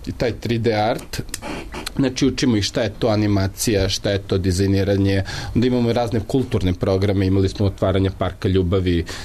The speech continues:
na Dan zaljubljenih i vina, tako da imamo mnogo, mnogo stvari, mnogo koncerata ćemo praviti, o, ovog leta i jako puno zanimljivih stvari. Pozivam sve mlade ljude da prate sajt Kancelarije za mlade.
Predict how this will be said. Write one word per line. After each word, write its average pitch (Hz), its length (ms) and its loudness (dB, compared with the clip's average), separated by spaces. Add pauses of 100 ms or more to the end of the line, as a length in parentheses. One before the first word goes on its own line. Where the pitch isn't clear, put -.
(100)
na 98 100 0
Dan 98 240 2
zaljubljenih 95 680 2
i 107 80 2
vina, 98 400 2 (760)
tako 104 280 -2
da 120 120 0
imamo 131 280 4
mnogo, 131 380 2
mnogo 104 440 2
stvari, 123 500 0
mnogo 120 260 2
koncerata 107 600 0
ćemo 98 240 0
praviti, 98 840 2
o, 104 120 2
ovog 98 460 2
leta 98 720 2
i 92 200 0 (160)
jako 110 320 2 (200)
puno 113 200 4
zanimljivih 104 460 4
stvari. 113 300 0
Pozivam 107 440 0
sve 123 220 -2
mlade 110 300 2
ljude 101 240 2
da 98 100 2
prate 101 380 -2
sajt 92 320 0
Kancelarije 90 600 0
za 87 140 0
mlade. 101 460 0